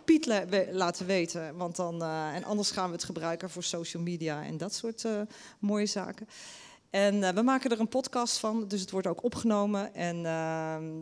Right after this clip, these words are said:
dan kan iedereen die hier niet bij aanwezig was en heel graag wilde zijn, het alsnog naluisteren. Ehm, dat dragen wij dan ook altijd over aan het archief.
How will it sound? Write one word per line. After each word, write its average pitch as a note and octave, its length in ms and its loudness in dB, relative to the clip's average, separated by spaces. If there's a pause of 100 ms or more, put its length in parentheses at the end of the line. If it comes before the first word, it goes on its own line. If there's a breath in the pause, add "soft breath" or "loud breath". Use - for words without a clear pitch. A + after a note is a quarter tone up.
(160)
dan F#3+ 140 0
kan G3 240 2
iedereen G3+ 420 4
die F#3+ 100 0
hier F#3 140 0
niet A3 140 4
bij F#3+ 200 2
aanwezig E3+ 380 0
was D#3 340 -6 (260 soft breath)
en D#3 120 -4
heel D#3+ 140 0
graag D3 240 -10
wilde D#3 160 -8
zijn, D3 240 -6
het - 140 -14
alsnog E3 500 -2 (440 loud breath)
naluisteren. C3+ 800 2 (560 loud breath)
Ehm, C4 580 10 (380)
dat A3+ 140 8
dragen - 320 0
wij G#3 120 2
dan G#3+ 140 2
ook G#3+ 100 2
altijd B3+ 340 2
over F#3 280 4
aan E3+ 120 -2
het D#3+ 160 -6
archief. - 600 2